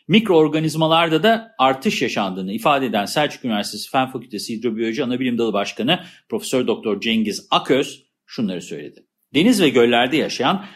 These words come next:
alg ve siyanobakteri dediğimiz canlılar var. Bu canlıların büyük bir çoğunluğu mikroskobik, gözle görülmeyen canlılar. Bu canlılar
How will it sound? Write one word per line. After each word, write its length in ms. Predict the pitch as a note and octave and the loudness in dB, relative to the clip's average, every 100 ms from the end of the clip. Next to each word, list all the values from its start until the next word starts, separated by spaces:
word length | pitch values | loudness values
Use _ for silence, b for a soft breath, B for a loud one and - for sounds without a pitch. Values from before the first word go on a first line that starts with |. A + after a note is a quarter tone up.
| B _ | B _
alg 260 | D#3 G#3 F3+ | -2 0 0
ve 80 | |
siyanobakteri 840 | F3 - D#3 D3+ C#3+ C3+ - F3+ B2+ | 0 0 0 0 0 -2 2 2 2
dediğimiz 380 | G#2 B2+ G#3 - | -2 -2 -2 2
canlılar 460 | A#2+ A2 G2+ F2 | 2 2 0 -2
var. 260 | C2 D#2+ - | -6 -12 -4
Bu 120 | D#3 | 0
canlıların 640 | F3 D3 B2+ G#2 F#2+ F#2 G#2 | 2 2 0 -2 -2 -4 -4
büyük 260 | F3+ F#3+ | -4 -2
bir 140 | A#2 - | -2 2
çoğunluğu 540 | F#3+ D#3+ F#2 D3+ F#3+ B B | 2 2 2 -2 -4 B B
mikroskobik, 840 | D#3+ E3+ F3+ E3+ - F3+ A#3 - - | -2 2 2 2 0 0 -2 -6 2
gözle 280 | F#3+ E3+ | 2 4
görülmeyen 540 | F#3+ D3+ C3+ G#2+ F2 F2 | 4 4 4 2 -2 -6
canlılar. 460 | F2 E2 D#2+ - - _ _ _ A2+ | -10 -12 -14 -18 -20 _ _ _ -4
Bu 80 | |
canlılar 520 | C3 C4+ G2 F#2 C3 | 2 2 2 -2 -6